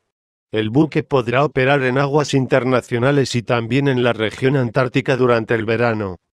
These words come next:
Dado sus intereses antárticos, está dada por la calificación del BARD siete, trescientos doce para operar en aguas antárticas en la categoría P C siete,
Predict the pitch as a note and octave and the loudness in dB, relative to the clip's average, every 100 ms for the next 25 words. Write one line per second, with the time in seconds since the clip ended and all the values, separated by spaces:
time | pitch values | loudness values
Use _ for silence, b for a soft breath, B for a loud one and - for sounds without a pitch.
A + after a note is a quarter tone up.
0 | _ _ _ G#2+ G2 A#2+ C#3+ - C3 B2+ | _ _ _ -6 0 2 2 0 -2 -2
1 | A#2 G#2 B2+ C3+ C3+ - B2+ A#2+ C3+ A2 | -2 0 0 0 -2 0 -2 0 -2 -2
2 | - G#2 - F2+ E2+ - - _ _ C3+ | -6 -8 -6 -8 -10 -16 -20 _ _ -4
3 | - C3 C3 D3 D3+ C#3+ D3 C3+ C3 C3 | -2 -2 0 0 0 0 -2 0 -2 0
4 | A#2 G2+ A2 F#2+ G#2+ - C3 C3 C#3 A#2+ | -2 -4 -6 -4 -4 0 0 2 0 0
5 | B2 A#2+ - C#3 C#3 - C#3 E3+ _ _ | 0 -2 0 2 2 2 -2 -2 _ _
6 | - C3 A#2+ - B2+ B2 A2+ G#2 C3+ E3 | -4 -2 -2 -4 -2 -2 -2 -2 0 0
7 | E3+ D3+ D3 C3 A#2 B2+ C#3+ C3 B2 C#3+ | -2 0 0 0 0 0 0 0 0 0
8 | C#3 C#3+ B2+ G#2 C#3+ C#3+ - D3 D#3+ C#3+ | 0 0 0 -2 0 -2 -2 -2 0 0
9 | C#3 C3+ B2+ C3+ B2 B2+ B2 C#3+ D3 - | 0 2 2 0 -2 0 0 2 0 0
10 | A2+ - B2+ - C3 A2 A2 G2 E2+ | -2 0 -2 0 -2 0 -2 -4 -6